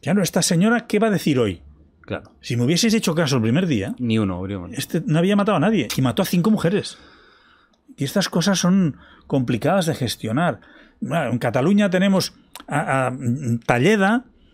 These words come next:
Speaker 1: que es otro caso que hemos hecho, que podría haberse considerado un asesino en serie
Speaker 2: Ujú.
Speaker 1: porque tenía dos víctimas directas y dos mujeres desaparecidas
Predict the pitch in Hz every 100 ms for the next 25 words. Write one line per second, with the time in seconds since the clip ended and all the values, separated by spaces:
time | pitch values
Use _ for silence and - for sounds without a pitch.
0 | _ _ - 110 110 151 139 156 151 135
1 | 127 123 185 - 220 254 - - - 143
2 | - 143 185 233 196 202 175 139 127 117
3 | 120 170 156 123 98 151 135 139 165 208
4 | 185 131 123 143 101 123 180 160 185 170
5 | 165 147 151 156 - 120 101 - - -
6 | - 127 196 180 175 180 180 135 120 110
7 | 113 113 185 185 233